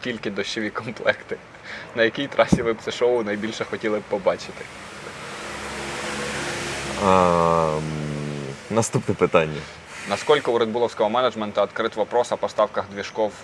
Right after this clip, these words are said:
Speaker 1: э, Scuderia Toro Rosso? Какова вероятность увидеть их на Хондах в следующем году?
Speaker 2: Toro Rosso зараз починає грати більш, е, таку сильну гру, сильну позицію відстоювати в питанні моторів, тому що минулого року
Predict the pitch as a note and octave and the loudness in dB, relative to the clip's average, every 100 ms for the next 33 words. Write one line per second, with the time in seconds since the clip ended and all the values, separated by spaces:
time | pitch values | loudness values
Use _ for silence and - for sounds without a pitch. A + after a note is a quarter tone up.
0 | - F#2+ F#2 F#2+ - G2+ G2+ F#2+ G2 F#2+ | -6 0 0 0 -4 2 4 4 4 2
1 | F2+ D2 - - - G2 G#2+ G2+ G2+ G2+ | 2 0 -6 -8 0 2 4 6 4 2
2 | - G#2 G2 F#2+ F#2+ F#2+ - G#2 G#2 G#2+ | -8 -6 -6 -8 -10 -10 -4 -2 0 -4
3 | - F#2 F#2+ G2 F#2 F2 - - - - | -4 -6 -6 -10 -8 -8 -10 -16 -18 -18
4 | - - - - - - - - - - | -18 -18 -20 -20 -20 -18 -18 -18 -16 -14
5 | - - - - C3+ D3 A3+ - E3+ D#3 | -14 -16 -10 2 6 8 6 4 6 6
6 | C3 C3+ C#3+ C3+ A#2+ G#2+ A2 - G2+ G2+ | 6 0 2 4 6 8 6 6 4 2
7 | - - - - F2+ F2 E2+ E2 D#2+ E2 | 0 -8 -10 0 4 6 6 4 2 0
8 | - - - B2 F#2+ F#2 F#2 F2 A#2+ G2 | -6 -10 2 4 6 4 4 2 4 2
9 | F2 F2+ F2+ - F2 E2 D2 E2+ - F#2+ | 4 2 2 0 2 2 0 -4 2 6
10 | E2+ E2 E2 - - F#2+ F#2+ G#2 A2+ A2 | 6 4 -2 -2 0 2 2 2 4 4
11 | - G#2 G2+ - G#2 G2+ A#2+ A2+ G#2 G2+ | 2 0 0 2 2 4 4 4 6 4
12 | G2+ | 4